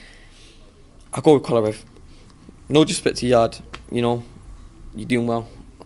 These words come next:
I respect you're a good fighter, and um, you know, you're looking after your family, which it's, it's about. But I just believe Kolorev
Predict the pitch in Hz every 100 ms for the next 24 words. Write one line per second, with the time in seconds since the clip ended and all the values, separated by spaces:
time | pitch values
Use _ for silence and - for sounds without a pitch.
0 | - - 107 104 - 117 113 110 110 113
1 | - 110 107 107 104 104 104 104 104 -
2 | - - - - - - - - 110 117
3 | 120 120 123 120 110 104 110 117 113 -
4 | - - - - - - 104 113 110 -
5 | - - - 113 139 - 98 101 - -
6 | - - - - 113 107